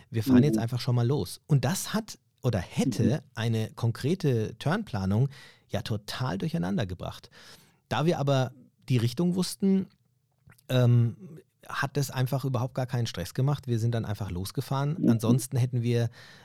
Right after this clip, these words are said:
Speaker 1: ähm, gibt's ja so Nerds, die wirklich,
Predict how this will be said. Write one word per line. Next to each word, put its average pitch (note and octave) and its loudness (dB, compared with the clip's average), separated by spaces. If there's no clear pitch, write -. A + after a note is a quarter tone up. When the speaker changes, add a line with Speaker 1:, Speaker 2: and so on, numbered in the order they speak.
Speaker 1:
ähm, A2+ 0
gibt's A2+ -4
ja B2 2
so G#2 2
Nerds, F#2+ 0
die G#2 -4
wirklich, A2+ -6